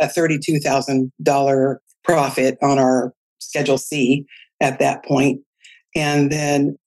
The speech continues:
we still weren't taking any money out. We would continue to roll over to use that profit for, to buy more inventory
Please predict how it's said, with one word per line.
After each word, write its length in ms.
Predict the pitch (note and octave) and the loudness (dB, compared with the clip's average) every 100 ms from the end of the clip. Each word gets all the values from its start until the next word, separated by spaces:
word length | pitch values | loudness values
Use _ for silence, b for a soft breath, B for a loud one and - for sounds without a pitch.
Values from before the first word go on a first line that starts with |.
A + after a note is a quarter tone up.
| - | -2
we 160 | D#3 D#3+ | 2 2
still 260 | - F3 | 0 0
weren't 160 | E3 - | 0 0
taking 320 | F3 D#3 D3+ | -4 -2 -2
any 160 | D3+ E3+ | 0 0
money 320 | E3+ E3+ E3+ | 2 2 0
out. 280 | D3+ E3 F3 | 0 0 0
We 120 | D3 | -2
would 180 | C#3 C#3 | -2 -2
continue 400 | - C3 D#3 D#3+ | -2 0 2 2
to 140 | D3+ C#3 | 2 2
roll 260 | C#3+ C#3+ | 2 2
over 240 | C#3 C#3 D3 | 0 0 -2
to 300 | - C3+ C3 B B - | 0 0 0 B B -2
use 300 | D3 D#3+ D#3 | 2 2 2
that 260 | D3+ C#3+ - | -4 -6 -4
profit 500 | - C#3+ C3+ D#3+ D#3 - | -2 -2 0 -2 -2 0
for, 320 | C#3 C3 - - | 2 2 -2 -6
to 100 | D3 | 0
buy 220 | C#3+ C3+ | 0 0
more 180 | C#3 C#3 | 0 0
inventory 680 | C#3+ C#3 C3+ C#3+ C3+ C3+ | 0 2 0 2 2 2